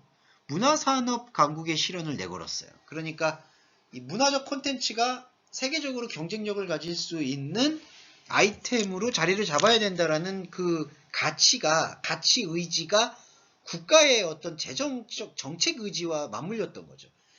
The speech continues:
그러니까 그전까지는 그게 약간 주변성에 머물렀다라면은 노무현 정부에 들어서는 문화산업 강국의 실현이라는 게 하나의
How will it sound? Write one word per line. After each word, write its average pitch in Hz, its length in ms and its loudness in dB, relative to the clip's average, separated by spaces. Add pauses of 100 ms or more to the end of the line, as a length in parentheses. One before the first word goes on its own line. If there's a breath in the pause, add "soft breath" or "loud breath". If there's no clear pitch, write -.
그러니까 - 220 -6
그전까지는 240 760 -4
그게 180 460 -4 (360 loud breath)
약간 165 680 -4 (580)
주변성에 220 1120 -2
머물렀다라면은 147 1080 -4 (480 soft breath)
노무현 262 560 0
정부에 196 440 -2
들어서는 151 640 -6 (1400 loud breath)
문화산업 233 640 4
강국의 175 520 0
실현이라는 170 680 0
게 170 100 -2
하나의 254 480 2